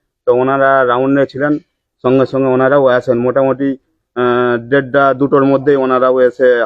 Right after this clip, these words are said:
হাজির হয়ে যান। তো ওনারাও ইনকোয়ারি করে গেছেন, দেখে গেছেন। এবারে আমরা যে একটা নতুন মন্দির করলাম, হ্যাঁ,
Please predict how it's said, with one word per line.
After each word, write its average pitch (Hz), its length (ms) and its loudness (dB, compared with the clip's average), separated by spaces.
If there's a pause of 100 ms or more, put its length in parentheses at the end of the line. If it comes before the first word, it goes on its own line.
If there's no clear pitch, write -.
হাজির 127 240 0
হয়ে 127 220 4
যান। 104 180 -8 (440)
তো 117 80 -4
ওনারাও 123 380 0
ইনকোয়ারি 135 420 -2
করে 131 280 0
গেছেন, 147 400 -2 (200)
দেখে 127 260 0
গেছেন। 147 360 -2 (600)
এবারে 117 400 2
আমরা 127 380 0
যে 127 100 0
একটা 131 320 0
নতুন 131 320 -2
মন্দির 131 320 0
করলাম, 135 480 0 (420)
হ্যাঁ, 127 300 -2